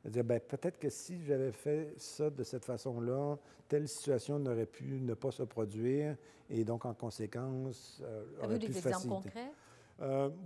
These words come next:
Speaker 1: oui, mais c'est, c'est plus des opérations, donc des fois,
Speaker 2: Ouais.
Speaker 1: c'est des questions de, de, de nature financière,
Speaker 2: Mhm.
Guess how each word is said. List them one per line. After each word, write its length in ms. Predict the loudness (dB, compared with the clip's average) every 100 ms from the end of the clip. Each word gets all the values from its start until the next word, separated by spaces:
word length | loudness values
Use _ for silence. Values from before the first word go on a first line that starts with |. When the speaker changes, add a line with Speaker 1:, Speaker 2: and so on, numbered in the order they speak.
| -4
Speaker 1:
oui, 220 | 4 4
mais 100 | 4
c'est, 160 | 0 -2
c'est 160 | -2 -2
plus 160 | 0
des 180 | 0 4
opérations, 600 | 6 6 6 4 2 0
donc 260 | 2 2 4
des 120 | 4
fois, 120 | 4
Speaker 2:
Ouais. 60 | 2
Speaker 1:
c'est 60 |
des 120 | 2 4
questions 320 | 4 2 2
de, 160 | 4
de, 200 | 4 2
de 140 | 0 0
nature 360 | 0 2 0
financière, 800 | 0 -2 0 0 0 2 2 2
Speaker 2:
Mhm. 80 | 2